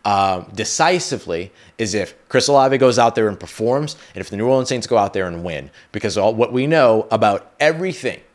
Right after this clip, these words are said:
going on around this type of a situation, it's that winning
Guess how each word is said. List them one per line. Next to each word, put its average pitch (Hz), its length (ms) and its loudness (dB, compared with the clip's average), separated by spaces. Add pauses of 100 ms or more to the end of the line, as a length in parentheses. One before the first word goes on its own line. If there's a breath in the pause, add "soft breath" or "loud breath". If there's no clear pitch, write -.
going 117 240 2
on 104 320 0
around 104 640 -2
this 120 200 -2
type 120 240 -2
of 123 100 -6
a 123 60 -2
situation, 120 640 -4 (320 loud breath)
it's 117 220 -6
that 95 340 -4
winning 139 520 -4